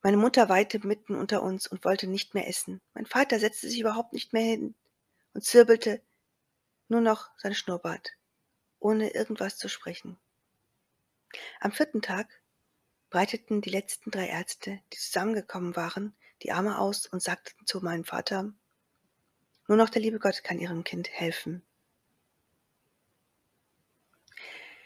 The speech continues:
Ich kann mich erinnern, es war ein Vormittag. Mein Vater gab uns mit dem Kopf ein Zeichen und wir folgten ihm in den Hof.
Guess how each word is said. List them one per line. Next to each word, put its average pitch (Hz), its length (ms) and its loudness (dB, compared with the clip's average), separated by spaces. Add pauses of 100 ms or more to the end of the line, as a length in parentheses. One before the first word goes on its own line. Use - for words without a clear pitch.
(640)
Ich 262 220 10
kann 233 160 6
mich 233 160 6
erinnern, 208 580 4
es - 220 -2
war 208 300 2
ein 214 160 0
Vormittag. 185 760 0 (300)
Mein 196 140 0
Vater 226 340 6
gab 208 260 -2
uns 214 180 -2
mit 202 120 -6
dem 202 120 0
Kopf - 300 -6
ein 196 140 -2
Zeichen 202 480 0
und 208 100 -4
wir 208 100 0
folgten 233 400 4
ihm 196 160 2
in 196 100 0
den 196 160 2
Hof. 208 400 -2